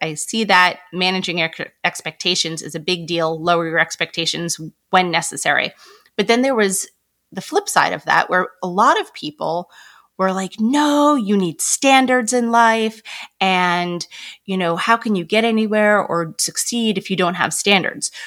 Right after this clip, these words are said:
So my question to you, Sam, is, like,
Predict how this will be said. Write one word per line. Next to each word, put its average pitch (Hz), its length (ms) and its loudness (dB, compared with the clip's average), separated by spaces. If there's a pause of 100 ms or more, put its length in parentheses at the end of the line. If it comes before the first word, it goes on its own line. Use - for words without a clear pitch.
(120)
So 233 460 4 (800)
my 233 120 4
question 233 540 -2
to - 120 -8
you, 156 200 -6
Sam, - 480 -8 (280)
is, 185 240 0
like, 170 280 0